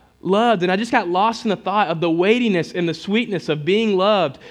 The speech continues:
and loving back. And we may be so accustomed to the word love that we totally miss this statement from Jesus.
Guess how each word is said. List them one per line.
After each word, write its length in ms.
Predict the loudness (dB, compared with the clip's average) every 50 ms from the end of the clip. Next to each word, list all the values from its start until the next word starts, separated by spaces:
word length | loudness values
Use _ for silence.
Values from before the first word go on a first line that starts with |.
| -6
and 160 | -2 -2 0 2
loving 280 | 0 0 0 0 -2
back. 320 | 0 2 2 2 2 0 -2
And 160 | -6 -6 -2
we 140 | -2 0 0
may 120 | 0 0
be 120 | 0 -2
so 260 | -4 -2 0 2 2 2
accustomed 520 | 0 0 -4 -6 -6 -6 -6 -10 -10 -8
to 80 | -6 -4
the 120 | -2 -2
word 540 | 0 0 0 0 0 0 0 -2 -4 -6 -14 -12
love 500 | -6 -2 0 0 2 2 0 0 -2 -4
that 140 | -4 -6 -4
we 220 | -4 -4 -4 -4
totally 500 | -6 -10 -14 -8 -6 -6 -4 -2 -2 0
miss 240 | 2 2 0 0 -2
this 160 | -6 -8 -6
statement 340 | -4 0 0 0 0 -2 -6
from 160 | -4 -6 -6
Jesus. 720 | -4 -4 -6 -6 -6 -6 -8 -10 -12 -12 -16 -20 -20 -20